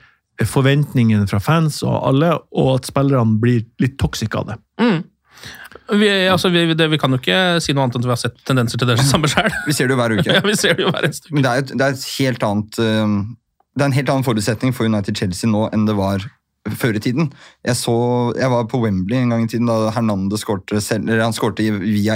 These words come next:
Speaker 3: eget ansikt
Speaker 2: Ja, stemmer.
Speaker 3: og mål
Speaker 1: Ja, husker det.
Speaker 3: på Wembley. Som er, <clears throat> altså da var liksom styr-,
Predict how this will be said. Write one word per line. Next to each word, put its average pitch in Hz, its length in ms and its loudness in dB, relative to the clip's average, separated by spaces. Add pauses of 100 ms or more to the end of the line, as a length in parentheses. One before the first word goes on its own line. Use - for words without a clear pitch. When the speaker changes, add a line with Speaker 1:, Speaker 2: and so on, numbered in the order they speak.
Speaker 3:
eget 101 240 -2
ansikt 107 500 -4
Speaker 2:
Ja, 147 80 2
stemmer. - 240 4
Speaker 3:
og 117 60 0
mål 135 80 0
Speaker 1:
Ja, 135 80 2
husker 131 180 2
det. 139 320 0
Speaker 3:
på 151 140 4
Wembley. 120 320 2 (640)
Som 151 180 2
er, 143 220 2 (320)
<clears throat> 120 420 -4
altså 143 160 0
da 170 80 2
var 190 140 0
liksom 180 180 -2
styr-, 175 220 0